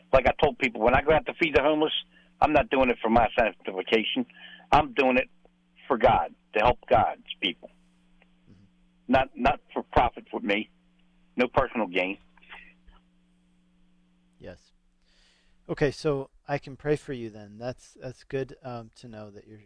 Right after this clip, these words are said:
Speaker 2: you're struggling with this temptation. There's a really great promise in, um,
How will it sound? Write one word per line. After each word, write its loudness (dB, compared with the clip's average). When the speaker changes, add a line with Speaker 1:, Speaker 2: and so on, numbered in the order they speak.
Speaker 2:
you're -20
struggling -10
with -20
this -20
temptation. -16
There's -14
a -10
really -6
great -10
promise -18
in, -14
um, -16